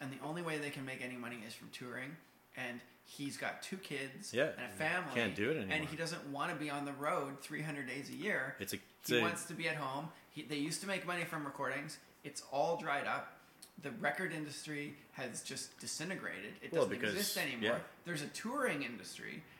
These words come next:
Speaker 1: but there is no record industry. And
Speaker 2: And
Speaker 1: so,
Speaker 2: it's a, it's a
Speaker 1: so they're
Speaker 2: fucking
Speaker 1: just gonna stop 'cause they
Speaker 2: Yeah.
Speaker 1: can't afford to do this.
Speaker 2: It's a ferocious thing. Like, uh, to get back to the Van Halen thing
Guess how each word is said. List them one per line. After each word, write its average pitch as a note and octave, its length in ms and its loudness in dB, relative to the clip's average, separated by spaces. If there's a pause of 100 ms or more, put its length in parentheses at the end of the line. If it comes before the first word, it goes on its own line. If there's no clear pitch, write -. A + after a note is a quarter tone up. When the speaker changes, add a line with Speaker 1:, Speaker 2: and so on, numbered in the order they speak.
(140)
Speaker 1:
but C#3+ 100 -6
there E3 160 0
is E3+ 220 4
no E3 240 -2
record C#3 460 -2 (100)
industry. B2 560 -4 (560)
And D3 140 2
Speaker 2:
And C3+ 60 10
Speaker 1:
so, E3+ 60 10
Speaker 2:
it's D#3 140 8
a, D3+ 120 8 (200)
it's - 160 -8
a C3 40 -2 (140)
Speaker 1:
so C3 100 -2
they're - 80 2
Speaker 2:
fucking F#3 140 0
Speaker 1:
just F3+ 140 -4
gonna A3+ 120 2
stop - 440 0
'cause D3 140 -6
they D#3 80 0
Speaker 2:
Yeah. D#3 60 0
Speaker 1:
can't E3+ 180 -2
afford D3+ 280 -4
to D#3 60 -10
do G#3 160 -4
this. - 320 -8
Speaker 2:
It's B2+ 180 2
a C#3+ 60 12
ferocious A2+ 600 2
thing. A#2+ 280 4
Like, G#2+ 180 0 (220)
uh, G#2 240 2
to F#2 160 -6
get A2 200 0
back A2 200 4
to A2 80 -4
the G2+ 80 -2
Van G2+ 260 2
Halen A2 380 2
thing F3 260 0